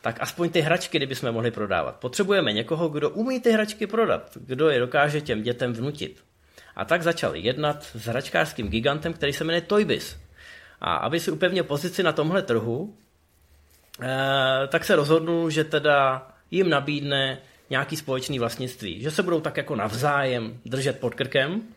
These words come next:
a doufat, že pohádkově zbohatnou.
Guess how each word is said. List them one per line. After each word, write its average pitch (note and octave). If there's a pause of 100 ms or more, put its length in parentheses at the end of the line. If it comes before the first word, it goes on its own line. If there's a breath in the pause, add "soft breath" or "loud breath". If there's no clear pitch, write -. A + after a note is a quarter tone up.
(400 loud breath)
a -
doufat, C#3+
že B2 (340)
pohádkově G#2+
zbohatnou. F#2+